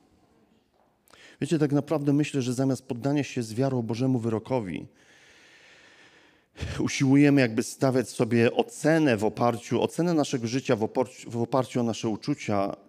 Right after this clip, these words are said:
tak naprawdę oddalamy się od Bożego zamysłu. Tracimy prawdziwy cel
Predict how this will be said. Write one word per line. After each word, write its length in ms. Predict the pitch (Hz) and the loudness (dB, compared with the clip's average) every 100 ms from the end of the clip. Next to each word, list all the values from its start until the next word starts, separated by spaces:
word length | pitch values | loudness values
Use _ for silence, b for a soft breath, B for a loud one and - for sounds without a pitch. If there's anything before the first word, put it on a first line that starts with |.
| - | -6
tak 140 | 127 | -4
naprawdę 440 | 127 127 135 120 123 | -2 -4 -6 -4 -4
oddalamy 560 | 113 127 131 131 120 | -2 -2 -2 -2 -4
się 160 | - - | -6 -6
od 140 | 117 | -6
Bożego 340 | 107 110 117 113 | -6 -6 -6 -4
zamysłu. 500 | 120 127 - 85 - _ b b b b b b | -4 -4 -6 -10 -10 _ b b b b b b
Tracimy 400 | - 127 - 156 | -2 0 2 0
prawdziwy 460 | - 131 110 131 127 | 2 0 0 0 -2
cel 420 | - 147 127 107 | 0 2 2 2